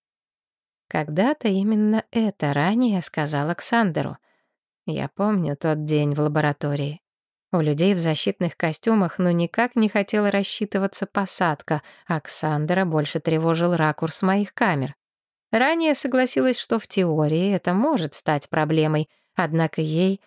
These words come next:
не хотелось отвлекаться от решения проблемы с расчетами.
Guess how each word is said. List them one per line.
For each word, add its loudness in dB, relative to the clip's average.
не 4
хотелось 0
отвлекаться -2
от -4
решения 0
проблемы 2
с -4
расчетами. -2